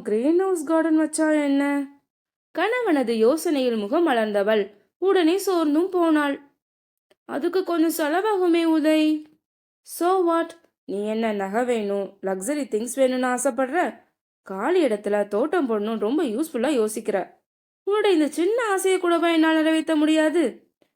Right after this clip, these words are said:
ரோஹிணி சந்தோஷ மிகுதியில் கணவனை அணைத்து கொண்டவள், "Thank you so much, உதய்" என்று கூற, "Your way of thanking is so pure and childish" என்றான் அவன் கண்களில்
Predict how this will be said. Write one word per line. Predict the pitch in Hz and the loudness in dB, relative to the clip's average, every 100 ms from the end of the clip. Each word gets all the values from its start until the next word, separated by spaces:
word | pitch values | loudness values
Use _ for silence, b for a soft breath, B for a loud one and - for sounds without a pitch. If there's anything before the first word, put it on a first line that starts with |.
| _ _ _ | _ _ _
ரோஹிணி | 208 226 403 359 233 240 240 _ | 2 4 4 2 0 -4 -10 _
சந்தோஷ | - 254 392 415 339 | -4 0 0 0 0
மிகுதியில் | 262 240 220 233 233 | 0 0 2 4 2
கணவனை | 233 339 415 294 262 | 2 -2 0 0 -2
அணைத்து | - 320 349 330 | 0 -2 -2 -4
கொண்டவள், | 262 240 214 226 220 208 _ _ _ - | -4 -2 0 0 -2 -4 _ _ _ -4
"Thank | 311 453 480 | -2 -2 -2
you | 523 | -4
so | 508 381 | 0 0
much, | 359 359 349 339 | 2 2 0 -2
உதய்" | 302 320 311 320 - | 2 2 2 0 -6
என்று | 233 240 220 | -10 -6 -6
கூற, | 220 220 226 220 196 _ _ _ _ _ _ | 0 2 2 0 -2 _ _ _ _ _ _
"Your | - 196 196 190 | -6 0 2 2
way | 196 277 349 | 2 0 0
of | 233 - | -4 -6
thanking | 185 233 269 247 | -6 -4 -4 -2
is | 214 196 | -2 -4
so | - 208 285 302 | -2 0 -2 -2
pure | 208 208 226 | 0 2 2
and | 220 196 196 | -2 -4 -4
childish" | 190 208 202 185 - _ _ _ _ _ | -2 0 -2 -4 -16 _ _ _ _ _
என்றான் | 214 220 202 208 233 - | -8 -4 -2 -2 -4 -6
அவன் | 254 247 226 | -6 -4 -2
கண்களில் | 262 359 330 214 233 202 | 0 0 2 2 2 -2